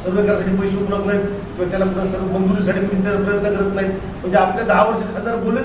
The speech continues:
नाहीत ना या तुमच्या संसदेमध्ये. आपल्या मागील खासदारांनी कधी आवाज उठवला नाही.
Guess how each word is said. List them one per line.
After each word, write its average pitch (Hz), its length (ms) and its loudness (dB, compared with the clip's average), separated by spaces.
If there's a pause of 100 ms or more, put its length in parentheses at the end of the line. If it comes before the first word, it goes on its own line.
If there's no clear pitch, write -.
नाहीत - 180 0
ना 226 80 -2
या - 80 -4
तुमच्या 190 340 -4 (840)
संसदेमध्ये. 226 580 2
आपल्या 226 280 2 (460)
मागील 190 300 -2
खासदारांनी 220 360 0
कधी 220 80 0
आवाज 233 260 4
उठवला 208 280 0
नाही. 190 120 2